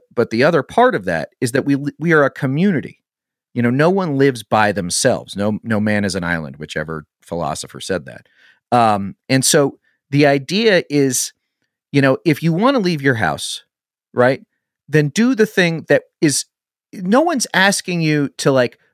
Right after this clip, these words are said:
go live in a prison cell, right? It doesn't, it doesn't make any sense other than the fact that you now feel aggrieved. And so I feel like it's the same people who put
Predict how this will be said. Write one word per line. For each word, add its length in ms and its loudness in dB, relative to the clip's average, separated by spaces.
go 120 2
live 260 0
in 60 2
a 60 -2
prison 400 -2
cell, 320 -8
right? 220 2
It 100 -2
doesn't, 280 2
it 100 -10
doesn't 300 2
make 260 0
any 160 0
sense 520 -2
other 320 4
than 180 0
the 80 0
fact 380 2
that 100 -4
you 140 -2
now 220 2
feel 340 0
aggrieved. 600 -2
And 160 2
so 160 4
I 100 4
feel 240 0
like 220 -2
it's 120 -2
the 80 -4
same 380 0
people 400 0
who 140 -2
put 260 0